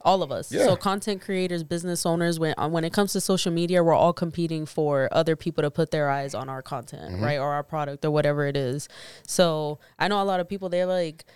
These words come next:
Speaker 1: "Well, how am I, how am I supposed to compete with all these people?" And it's like, just be you.
Speaker 2: Right.
Speaker 1: Like,
Speaker 2: You don't
Speaker 1: what's
Speaker 2: have to
Speaker 1: the one
Speaker 2: compete.
Speaker 1: thing that's
Speaker 2: Yeah.
Speaker 1: different
Speaker 2: Straight up.
Speaker 1: is you.
Speaker 2: Right. They
Speaker 1: Own
Speaker 2: can't
Speaker 1: that
Speaker 2: get
Speaker 1: shit.
Speaker 2: you from anywhere else.
Speaker 1: Yeah.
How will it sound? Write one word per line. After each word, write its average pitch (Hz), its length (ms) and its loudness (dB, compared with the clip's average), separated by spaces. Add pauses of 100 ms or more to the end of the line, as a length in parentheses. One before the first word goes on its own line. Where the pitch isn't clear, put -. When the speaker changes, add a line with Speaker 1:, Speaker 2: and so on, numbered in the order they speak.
(440)
Speaker 1:
"Well, 170 420 4
how - 180 -2
am 196 100 -4
I, 185 100 -2
how 180 200 -4
am 190 100 -4
I 185 80 -2
supposed 180 220 -6
to 175 60 -8
compete 180 340 -4
with 156 120 -2
all 156 200 2
these 151 200 -6
people?" 185 260 -6
And 151 80 -2
it's 160 140 -4
like, 151 240 0
just 165 260 0
be 175 80 -4 (220)
you. 175 240 2
Speaker 2:
Right. 139 280 6
Speaker 1:
Like, 196 140 -2
Speaker 2:
You 170 60 6
don't 143 80 6
Speaker 1:
what's 151 140 6
Speaker 2:
have 254 100 4
to 214 80 4
Speaker 1:
the 98 40 0
one 104 100 2
Speaker 2:
compete. - 180 0
Speaker 1:
thing 220 180 -2
that's - 140 4
Speaker 2:
Yeah. 110 260 6
Speaker 1:
different 139 480 -4
Speaker 2:
Straight 101 260 0
up. 101 180 2 (300)
Speaker 1:
is 165 220 -2
you. 151 480 -4
Speaker 2:
Right. 131 280 4 (360)
They 175 120 6
Speaker 1:
Own 202 60 2
Speaker 2:
can't 165 240 4
Speaker 1:
that 151 60 6
Speaker 2:
get 196 100 6
Speaker 1:
shit. 123 80 -2
Speaker 2:
you 110 160 4
from 110 240 -2
anywhere 139 320 6
else. 214 320 4
Speaker 1:
Yeah. 175 260 -2